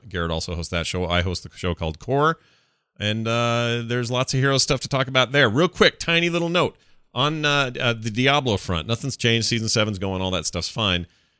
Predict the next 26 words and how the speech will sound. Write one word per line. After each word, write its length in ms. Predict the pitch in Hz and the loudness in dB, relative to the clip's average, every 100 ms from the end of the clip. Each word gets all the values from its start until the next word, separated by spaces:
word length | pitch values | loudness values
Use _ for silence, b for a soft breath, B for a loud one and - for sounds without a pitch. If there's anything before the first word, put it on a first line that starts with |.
| _ | _
But 100 | 87 | -4
I 80 | 92 | -2
just 120 | 127 | -2
wanted 100 | 147 139 | -2 0
to 60 | |
make 140 | 127 120 | 0 2
a 40 | |
recommendation 480 | 113 110 113 127 87 | 0 0 0 0 -2
to 40 | |
people. 320 | 95 82 69 - _ | -6 -6 -8 -12 _
I 100 | 90 | -2
was 140 | 113 117 | 0 0
on 140 | 120 | 0
a 80 | 107 | -2
MacBook 500 | 92 95 117 127 123 - | 0 0 0 -2 -4 -2
Air 440 | 104 95 92 127 - _ _ _ _ | 0 2 0 -4 -10 _ _ _ _
and 160 | 95 95 | -2 -2
on 220 | 98 104 | 0 0
a 80 | 95 | 2
Skype 420 | 85 - 131 135 | 2 2 0 0
meeting 360 | 98 87 80 90 | -2 0 0 -2
that 120 | 90 | -4
was 120 | 98 | -2
going 280 | 92 98 92 | -2 -2 -2
long 440 | 82 87 110 143 | -2 -2 0 -2
and 200 | 160 92 | -4 -6